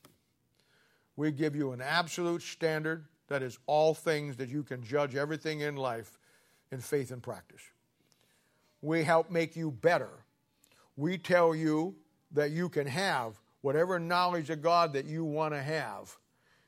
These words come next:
It's not based on your education. In fact, it's just the opposite. The dumber you are, the better off you are when it comes to the Bible. And it's a thing where God can take you and mold you and make you.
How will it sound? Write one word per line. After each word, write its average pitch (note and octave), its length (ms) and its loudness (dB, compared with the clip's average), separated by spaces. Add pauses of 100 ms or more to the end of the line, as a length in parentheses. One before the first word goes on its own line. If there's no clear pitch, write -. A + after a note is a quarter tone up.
(160)
It's D3+ 160 0
not E3 340 0
based F3+ 320 0
on C#3+ 140 -2
your C3+ 180 -2
education. B2+ 680 -8
In C#3 80 -8
fact, E3+ 380 -2
it's C3+ 120 -8
just E3 200 -8
the D3 120 -4
opposite. D#3+ 480 -4 (300)
The C3 100 -6
dumber F3+ 300 2
you D3 240 0
are, D3+ 200 4 (120)
the D#3 80 -6
better F3+ 320 6
off F#3+ 240 4
you C#3 160 -2
are C3 120 2
when B2+ 140 -6
it B2+ 100 -10
comes C#3 280 -6
to B2 60 -10
the B2+ 100 -6
Bible. B2+ 480 -4 (1040)
And D3+ 100 4
it's D3+ 140 0
a C#3 80 -2
thing F3 340 -2
where E3 560 2
God E3 260 2
can C#3+ 220 -6
take G3 340 -4
you A#2+ 220 -12 (340)
and D3+ 160 -6
mold E3 380 2
you B2+ 180 -4
and C#3+ 140 -6
make F#3 260 -2
you. G#2+ 140 -14